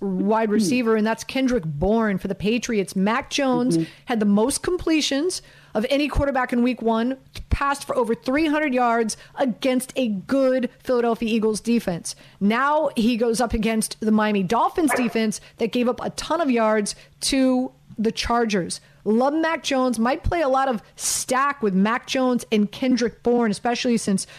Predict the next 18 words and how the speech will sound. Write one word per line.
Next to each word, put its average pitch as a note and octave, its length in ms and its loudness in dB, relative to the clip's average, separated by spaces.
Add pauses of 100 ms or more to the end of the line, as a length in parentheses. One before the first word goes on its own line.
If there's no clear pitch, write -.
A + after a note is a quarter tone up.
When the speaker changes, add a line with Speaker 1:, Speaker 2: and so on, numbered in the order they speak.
(120)
Speaker 1:
Devontae A3+ 420 0
Parker, A3 440 0 (260)
uh, G#3 220 2
is G#3 80 0
dealing A#3 240 2
with G3 100 0
an F#3 180 -2
ankle A3 460 2
issue. F3+ 480 0
What F#3+ 240 -2
say G#3+ 220 -2
you? F#3 340 0 (500)
Speaker 2:
Yeah. G#3 280 0 (120)
Also, G#3+ 260 -2
where E3+ 280 2
was G4+ 140 2
Juju A3+ 360 2
Smith-Schuster? - 800 -2